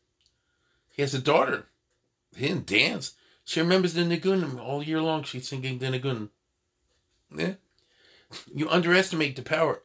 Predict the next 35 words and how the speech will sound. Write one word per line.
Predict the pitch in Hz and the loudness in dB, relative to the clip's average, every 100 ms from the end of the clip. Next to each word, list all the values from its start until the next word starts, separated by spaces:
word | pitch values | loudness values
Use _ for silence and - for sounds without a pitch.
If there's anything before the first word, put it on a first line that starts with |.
| _ | _
<clears throat> | - - | -16 -8
of | 117 | -8
these | 98 95 | -6 -8
things. | 101 82 - - _ _ _ _ _ _ _ - | -8 -10 -14 -20 _ _ _ _ _ _ _ -10
You | |
understand? | 123 147 185 - _ _ _ _ _ _ | -6 -4 -6 -10 _ _ _ _ _ _
You | 165 | -2
underestimate | 190 185 180 180 | 2 2 0 -4
the | 165 | -4
power | 156 170 | -4 -4
of | 147 | -4
these | 117 | -8
things. | 110 107 - _ _ _ _ _ _ _ _ _ | -10 -12 -18 _ _ _ _ _ _ _ _ _
And | 123 113 | -6 2
so, | 135 127 123 - - _ _ _ _ _ _ | 8 8 6 -4 -20 _ _ _ _ _ _
uh, | 101 98 98 90 - _ _ _ _ _ _ _ _ _ _ | -4 0 0 -2 -14 _ _ _ _ _ _ _ _ _ _
they | 110 104 | -4 -2
had | 117 107 104 95 - - - | 2 2 2 -4 -12 -8 2
it. | 185 160 - - _ | 2 2 -4 -8 _
<laughs> | _ _ _ | _ _ _
In | 110 | -8
Spain, | - - 143 139 | -6 0 2 2
used | 131 123 | -2 -2
to | |
be | 113 | -4
a | |
custom. | - 123 123 107 101 - _ _ | -2 -4 -2 -4 -6 -12 _ _
You | 104 | -12
take | - 135 131 | -2 -2 -2
the | 120 | -6
crowns | - 123 123 | -2 0 0
off | 117 107 | -2 -4
the | 95 | -6
Sefer | - 95 95 | -4 -4 -4
Torah, | - 123 135 | 0 2 0